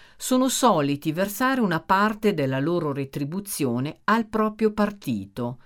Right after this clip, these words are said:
la cosiddetta tassa di mandato, anche senza essere legalmente tenuti a farlo.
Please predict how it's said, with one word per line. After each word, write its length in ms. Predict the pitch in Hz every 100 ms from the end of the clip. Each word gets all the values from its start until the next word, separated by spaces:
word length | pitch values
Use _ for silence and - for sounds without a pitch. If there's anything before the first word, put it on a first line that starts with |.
| - - _
la 200 | - 143
cosiddetta 840 | 147 165 208 196 95 - _ - - _
tassa 420 | - 196 208 -
di 140 | 208 196
mandato, 880 | 185 190 156 107 104 120 135 208 - _ _ _ _
anche 440 | - 214 190 - 220
senza 720 | 214 175 117 120 - 190 -
essere 540 | - 233 233 - 165 143
legalmente 880 | 147 147 208 214 127 110 123 139 -
tenuti 540 | 254 254 156 127 -
a 40 | 151
farlo. 680 | - 101 90 104 107 107